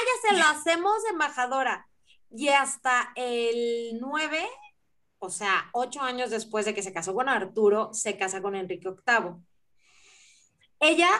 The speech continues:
Speaker 1: tuvo muchísimos problemas para concebir
Speaker 2: Ujú.
Speaker 1: y, este, pues, la única que se le logró fue María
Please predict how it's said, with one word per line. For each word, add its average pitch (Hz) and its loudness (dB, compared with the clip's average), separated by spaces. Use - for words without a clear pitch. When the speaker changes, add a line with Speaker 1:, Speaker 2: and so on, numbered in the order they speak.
Speaker 1:
tuvo 285 4
muchísimos 311 -2
problemas 233 2
para 180 -2
concebir 202 -2
Speaker 2:
Ujú. 196 -12
Speaker 1:
y, 254 -2
este, 247 2
pues, 220 2
la 220 6
única 247 0
que 277 -4
se 254 0
le 247 0
logró 247 2
fue 196 -4
María 220 0